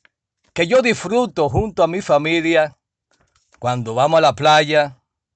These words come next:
viajar a diferentes países, conocer la naturaleza, oír música,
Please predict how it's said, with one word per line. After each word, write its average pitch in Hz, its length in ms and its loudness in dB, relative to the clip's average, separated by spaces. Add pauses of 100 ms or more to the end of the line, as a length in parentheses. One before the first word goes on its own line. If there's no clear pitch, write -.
(480)
viajar 143 500 2
a 175 100 4
diferentes 147 640 -4
países, 156 800 -2 (800)
conocer 160 600 -2
la 165 240 2
naturaleza, 131 1080 -4 (560)
oír 135 320 -6
música, 123 600 -6